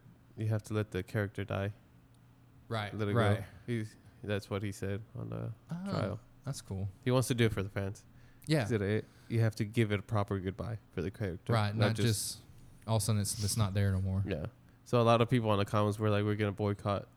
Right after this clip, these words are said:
Speaker 1: the new movie until the Disney
Speaker 2: It fucking
Speaker 1: does something."
Speaker 2: straightens up
Speaker 1: Yeah.
Speaker 2: and quit acting like you're fucking, like, God or something.
Speaker 1: Yeah.
Speaker 2: It's like, what is this shit that people are trying to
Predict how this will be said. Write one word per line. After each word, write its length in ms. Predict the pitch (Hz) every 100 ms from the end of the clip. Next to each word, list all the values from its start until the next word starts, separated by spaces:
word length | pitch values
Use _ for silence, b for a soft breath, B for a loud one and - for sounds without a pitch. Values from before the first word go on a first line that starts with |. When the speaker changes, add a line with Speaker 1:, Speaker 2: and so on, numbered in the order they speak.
| -
Speaker 1:
the 100 | 110
new 160 | 110 107
movie 420 | 101 95 98 104 - - - - - b b b -
until 400 | - 110 - 98
the 120 | 92 92 - -
Disney 420 | 101 98 98 98 - b b b b b - - - -
Speaker 2:
It 80 | -
fucking 200 | 110 143 113
Speaker 1:
does 80 | 117
something." 100 | 104
Speaker 2:
straightens 420 | 101 123 117 104
up 240 | 127 101
Speaker 1:
Yeah. 120 | 101 -
Speaker 2:
and 120 | 117
quit 220 | 147 131
acting 300 | 120 120 131
like 200 | 123 117 120
you're 140 | 113
fucking, 840 | 107 - 131 113 123 117 113 107 101 - - -
like, 540 | 131 123 113 104 104
God 400 | 117 120 190 135
or 80 | 110
something. 380 | 104 123 107 127
Speaker 1:
Yeah. 120 | 117
Speaker 2:
It's 100 | 143
like, 100 | 180
what 140 | 185 277
is 100 | 370
this 180 | 349 -
shit 340 | - 220 196
that 280 | 165 - -
people 300 | 190 185 185
are 80 | 151
trying 300 | - 165 156
to 140 | 131